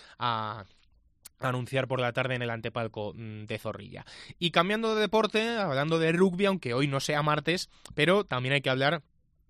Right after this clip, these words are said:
de los nuestros, del brac Quesos Entre Pinares, que ha confirmado que va a seguir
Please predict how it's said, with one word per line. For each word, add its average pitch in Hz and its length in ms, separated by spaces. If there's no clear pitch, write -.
de 135 180
los 123 160
nuestros, 170 340
del 120 140
brac 160 300
Quesos 165 240
Entre 170 220
Pinares, 143 420
que 180 240
ha 175 640
confirmado 165 720
que 139 300
va 151 220
a 190 40
seguir 190 480